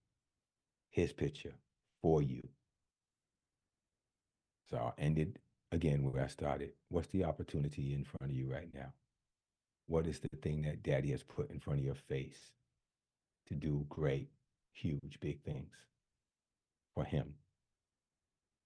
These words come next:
Not for you, it's for him. He has a plan. If you submit to that plan, I promise you,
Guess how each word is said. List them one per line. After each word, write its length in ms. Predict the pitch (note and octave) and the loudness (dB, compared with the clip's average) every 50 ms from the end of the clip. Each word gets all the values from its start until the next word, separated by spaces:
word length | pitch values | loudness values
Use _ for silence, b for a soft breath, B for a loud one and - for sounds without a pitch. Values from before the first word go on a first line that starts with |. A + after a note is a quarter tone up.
| _ _ _ _ _ _ - | _ _ _ _ _ _ 2
Not 200 | G2+ G2 G#2 - | 4 4 6 6
for 80 | - | 6
you, 200 | A#2+ F#2 D#2 F#2+ - - | 6 6 6 2 -2 -8
it's 100 | - - | -6 0
for 140 | - B2+ | 2 6
him. 220 | A2+ C3 - - - - _ _ _ _ _ _ _ _ _ _ _ _ _ _ _ _ - | 6 6 6 6 2 -8 _ _ _ _ _ _ _ _ _ _ _ _ _ _ _ _ 2
He 120 | - B2+ | 4 6
has 260 | G#2 A2 E2+ D2 C#2+ | 8 8 8 6 4
a 60 | - C#2 | 0 -6
plan. 260 | - - B1+ - - - _ _ _ _ _ _ _ _ _ _ _ _ _ _ _ _ _ _ _ _ _ _ _ _ _ _ _ _ _ _ - | -6 -8 -8 -8 -10 -12 _ _ _ _ _ _ _ _ _ _ _ _ _ _ _ _ _ _ _ _ _ _ _ _ _ _ _ _ _ _ -6
If 180 | D#2 D#2+ - | -4 -2 0
you 80 | E2 D#2 | 2 0
submit 400 | - - - E2+ F2+ G2+ G#2 - | 2 4 6 8 8 8 8 6
to 120 | - A2+ A2 | 4 4 4
that 240 | G#2 G#2 A2 - - | 4 4 2 2 2
plan, 420 | B2 A2 G2 F#2 F2 D#2+ D2+ D2 - _ - | 4 4 4 4 0 -2 -4 -6 -8 _ -6
I 260 | E2+ F2 E2+ E2+ F2 - - | -4 -2 -2 -2 -4 -4 -6
promise 600 | - - G#2 G#2 G#2+ G#2 F#2+ F2+ D#2 - - - | -4 0 4 6 8 6 6 4 0 -4 -6 -8
you, 140 | C#2 C2+ | -8 -8